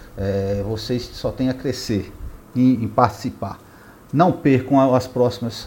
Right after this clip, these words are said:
as nossas próximas, é, é, áudio, nossos próximos áudios, né?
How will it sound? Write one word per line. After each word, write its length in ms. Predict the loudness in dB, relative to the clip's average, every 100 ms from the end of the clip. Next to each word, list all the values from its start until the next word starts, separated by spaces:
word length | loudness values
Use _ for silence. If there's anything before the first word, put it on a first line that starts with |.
| -10
as 180 | -8 -6
nossas 320 | -6 -6 -10
próximas, 680 | -4 -2 -2 -6 -8 -12 -20 -12
é, 100 | -8
é, 480 | -8 -8 -12 -12 -16 -18 -20 -20 -20 -20 -10
áudio, 380 | 2 6 6 4
nossos 280 | 0 -2 -4
próximos 440 | -2 0 0 0
áudios, 400 | 4 4 4 -2
né? 200 | -2 -2